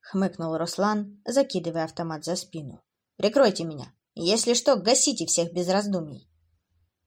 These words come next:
В походке приближавшегося парня слишком заметно выделялась военная выправка. Вояки ходят по-особому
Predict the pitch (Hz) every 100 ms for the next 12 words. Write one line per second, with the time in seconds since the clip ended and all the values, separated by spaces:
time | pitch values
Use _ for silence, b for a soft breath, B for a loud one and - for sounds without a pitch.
0 | _ _ - 208 330 330 269 247 240 220
1 | 226 269 - 214 214 202 269 277 196 156
2 | B B - 294 285 277 277 302 311 220
3 | 180 196 214 214 196 202 208 220 214 233
4 | 247 254 202 - - - _ _ _ _
5 | - 202 233 220 202 180 220 196 - 185
6 | 196 262 220 151 143